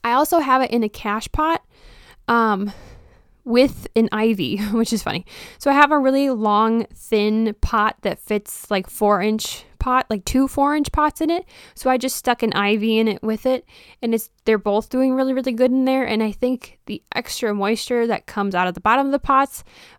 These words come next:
might be providing a little bit more humidity for it, and I just don't realize it. Um, and I think being surrounded by other plants definitely helps it, but I'm not putting it near a humidifier at all.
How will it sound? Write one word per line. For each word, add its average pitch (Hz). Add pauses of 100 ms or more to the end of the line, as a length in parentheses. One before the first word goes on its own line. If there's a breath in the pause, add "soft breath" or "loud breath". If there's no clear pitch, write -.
might 247
be 339
providing 339
a 339
little 339
bit 311
more 269
humidity 247
for 294
it, 277
and 220
I 208
just - (680 soft breath)
don't 190
realize 285
it. 269 (120)
Um, 196 (200)
and 220
I 214
think 220
being 220
surrounded 202
by 208
other 196
plants 247
definitely 277
helps 269
it, 262 (380 loud breath)
but 170
I'm 220
not 240 (400)
putting 262
it 247
near 220
a 202
humidifier 240
at 247
all. 262